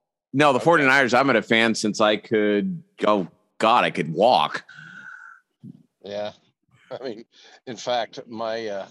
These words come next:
Speaker 2: my old man was, uh, was sort of a big forty-niners fan. He wanted me to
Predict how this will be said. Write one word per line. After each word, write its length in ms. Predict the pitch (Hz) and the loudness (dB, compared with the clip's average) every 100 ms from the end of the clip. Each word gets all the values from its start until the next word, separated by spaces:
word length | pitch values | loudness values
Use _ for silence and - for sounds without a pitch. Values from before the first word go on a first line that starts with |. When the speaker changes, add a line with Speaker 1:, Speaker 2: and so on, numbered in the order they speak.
| _ | _
Speaker 2:
my 160 | 107 | -10
old 200 | 113 104 | -8 -8
man 360 | 101 110 107 101 _ - | -12 -14 -14 -18 _ -20
was, 500 | - 107 98 - - | -20 -18 -18 -18 -12
uh, 140 | 101 95 _ _ _ _ _ _ | -12 -12 _ _ _ _ _ _
was 140 | 110 | -16
sort 220 | - 113 | -10 -8
of 60 | 101 | -8
a 20 | |
big 180 | 107 101 | -12 -14
forty-niners 580 | - 110 101 101 95 - | -14 -12 -10 -12 -14 -16
fan. 300 | 104 95 98 | -14 -14 -14
He 60 | |
wanted 200 | 101 101 | -14 -14
me 140 | 98 | -16
to 120 | 95 | -14